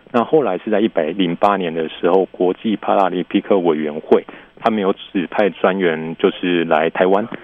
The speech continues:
然后刚好那个会议体育署的长官代表也有参与。那现场就是国际的这一个代表有很明确的跟我们国内告知说，国际帕拉林匹克委员会的目标就是高度竞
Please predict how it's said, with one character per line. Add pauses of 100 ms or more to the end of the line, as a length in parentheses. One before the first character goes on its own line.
(140)
然
后
刚
好
那
个
会
议
体
育
署
的 (400)
长
官
代
表
也
有
参
与。 (320)
那
现
场
就
是
国
际
的
这
一
个
代
表 (360)
有
很
明
确
的
跟
我
们
国
内
告
知
说， (400)
国
际
帕
拉
林
匹
克
委
员
会
的
目
标
就
是
高
度
竞